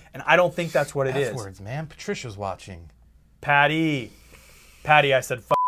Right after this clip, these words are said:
Speaker 2: Oh.
Speaker 1: I said f-, Patty.
Speaker 2: Stop. Stop.
Speaker 1: Steve.
Speaker 2: Earmuffs, Mom. Earmuffs.
Speaker 1: I'm gonna text your mom just
Speaker 2: Oh, no. Stop.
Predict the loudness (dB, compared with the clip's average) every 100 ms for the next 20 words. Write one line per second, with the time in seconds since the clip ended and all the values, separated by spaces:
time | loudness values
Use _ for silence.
0 | 0 0 -2 -2 -2 -4 -8 -14 -20 -18
1 | -10 -4 -2 0 0 2 2 2 2 -2
2 | -8 -14 0 2 2 -2 -10 -10 -10 -10
3 | -8 4 4 4 0 0 4 6 4 4
4 | 4 4 0 6 6 4 -10 -6 -2 0
5 | 0 2 2 0 -4 0 0 0 0 2
6 | 2 2 0 0 2 0 4 8 8 8
7 | 4 -2 0 4 6 4